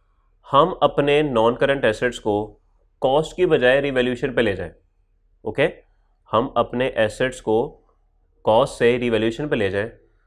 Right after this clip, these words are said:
तो इसमें से कौन सी वजह वैलिड नहीं है?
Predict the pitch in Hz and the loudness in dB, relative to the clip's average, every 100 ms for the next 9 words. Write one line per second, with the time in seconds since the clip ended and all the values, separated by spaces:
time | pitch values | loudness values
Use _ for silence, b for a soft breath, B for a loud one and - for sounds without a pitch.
0 | _ _ 170 - 180 185 196 170 160 160 | _ _ -10 -2 -2 0 -2 -2 2 2
1 | 165 190 - _ _ - 139 160 175 190 | 2 0 -12 _ _ -4 0 0 -2 -4
2 | 185 135 131 139 165 - 113 117 120 131 | 0 2 4 4 2 -6 0 2 2 0
3 | 117 110 107 87 | -2 -2 -4 -8